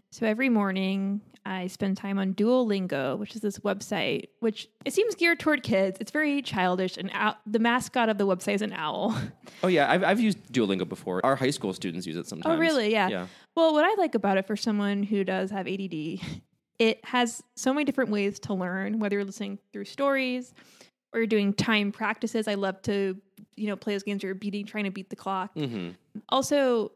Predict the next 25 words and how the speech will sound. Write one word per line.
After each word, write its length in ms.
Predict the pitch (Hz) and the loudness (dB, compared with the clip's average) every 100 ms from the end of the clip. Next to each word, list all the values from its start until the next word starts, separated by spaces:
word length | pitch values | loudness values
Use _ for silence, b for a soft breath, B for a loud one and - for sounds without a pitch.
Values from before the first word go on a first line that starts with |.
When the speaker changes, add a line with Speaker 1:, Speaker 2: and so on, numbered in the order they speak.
| _ - | _ -6
Speaker 1:
it 80 | 208 | -2
has 220 | 214 202 | -2 0
different 380 | 214 220 196 196 | -2 -2 -2 0
levels. 640 | 196 190 135 120 208 - _ _ | 0 0 -2 -2 -6 -14 _ _
So 220 | - 220 208 | -4 2 2
once 260 | 214 208 | 2 2
you 60 | 214 | 0
get 180 | 214 - | -2 -2
through 120 | 208 | -6
each 200 | 208 - | -6 -4
level, 280 | 202 190 196 | -2 0 0
you 20 | |
have 80 | 196 | -2
to 80 | 208 | -2
do 100 | 202 | -2
a 40 | |
little 180 | 202 202 | -2 -4
test, 560 | - 196 175 180 - - | -4 -2 0 -2 -10 -6
and 120 | 208 | -2
then 80 | 208 | 0
you 160 | 208 - | -2 -2
earn 160 | 226 226 | 2 2
a 40 | |
medal 380 | 208 208 208 190 | 4 2 2 2
for 180 | - | -2